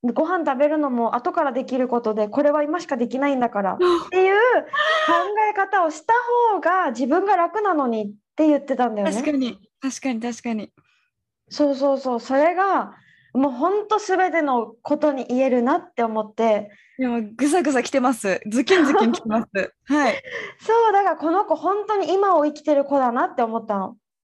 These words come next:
Speaker 2: いや、本当だね。
Speaker 1: うん。
Speaker 2: しかも、その、そのチャンスを絶対にこう、なんて言うんだろう。絶対そっちの子の方がいいもんね。使うとしたらエキストラとしてとか。
Speaker 1: そうそうそう。
Speaker 2: 映したいし、
Speaker 1: そう。
Speaker 2: 一緒に働きたいし。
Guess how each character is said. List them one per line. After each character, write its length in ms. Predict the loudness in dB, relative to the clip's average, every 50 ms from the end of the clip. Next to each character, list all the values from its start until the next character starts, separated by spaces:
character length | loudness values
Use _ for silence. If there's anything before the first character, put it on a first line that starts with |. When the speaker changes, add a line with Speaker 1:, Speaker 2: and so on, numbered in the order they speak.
| _ -2
Speaker 2:
い 60 | -2
や、 80 | 0
本 300 | 0 2 2 2 2 2
当 140 | 2 0 2
だ 160 | 2 2 2
ね。 320 | 2 2 2 2 2 0 -2 _ _ -10 -6 -2
Speaker 1:
う 60 | 0
ん。 80 | 0
Speaker 2:
し 100 | 2 2
か 120 | 2 2 2
も、 180 | 2 0 -2 -4 -8 -14 _ _ _ _ _
そ 140 | -4 -2 0
の、 200 | 2 2 2 0 -2 -6
そ 140 | -4 -2 0
の 140 | 0 0 0
チ 100 | 0 0
ャ 160 | 0 0 0
ン 40 | -2
ス 60 | -2 -2
を 80 | 0
絶 200 | 0 0 -2 -2 -2 -2
対 200 | -2 0 2 2
に 120 | 0 0
こ 120 | 0 0
う、 40 | 0
な 140 | 0 0 0
ん 80 | 0 0
て 60 | -2
言 40 | -2
う 40 |
ん 20 | 0
だ 80 | -2
ろ 80 | -4 -4
う。 60 | -6 _ _ -20 -20 -20 _ _ _ _ _ _ _ _ _ _ _ _
絶 200 | 0 0 0 2
対 180 | 2 2 2 2
そ 160 | 2 0 0
っ 20 | 0
ち 140 | -2 -2
の 100 | -2 0
子 120 | 0 0 2
の 80 | 2
方 160 | 2 4 4 4
が 80 | 2
い 80 | 2 2
い 20 |
も 160 | 2 2 2
ん 60 | 0 0
ね。 160 | -2 -4 -6
使 240 | -10 -6 -2 0 0
う 80 | 0 0
と 100 | -4 -8
し 60 | -6
た 160 | -4 -2 -2
ら 80 | 0 -2
エ 60 | -2
キ 120 | -4 -10 -16 -10
ス 40 | -6
ト 100 | -4 -2
ラ 140 | -2 -2
と 100 | -2 -6
し 100 | -8 -8
て 140 | -8 -8 -6
と 100 | -6 -6 -6
か。 160 | -4 -4 -2
Speaker 1:
そ 160 | 0 0 0
う 80 | 0 0
そ 160 | 2 2 2
う 40 | 2
そ 40 | 2
う。 0 |
Speaker 2:
映 20 |
し 60 | 2
た 100 | 2 4
い 80 | 4 4
し、 420 | 2 0 -4 -8 -10 -10 -10 -10 _ _ _ _ _ _ _ _ _ -6
Speaker 1:
そ 160 | 0 2 4
う。 40 | 4
Speaker 2:
一 60 | 6
緒 20 | 4
に 100 | 4 4
働 340 | 2 2 2 2 0 0
き 80 | -2 -4
た 140 | -2 0 0
い 100 | 0 0
し。 400 | -2 -6 -8 -6 -6 -8 -8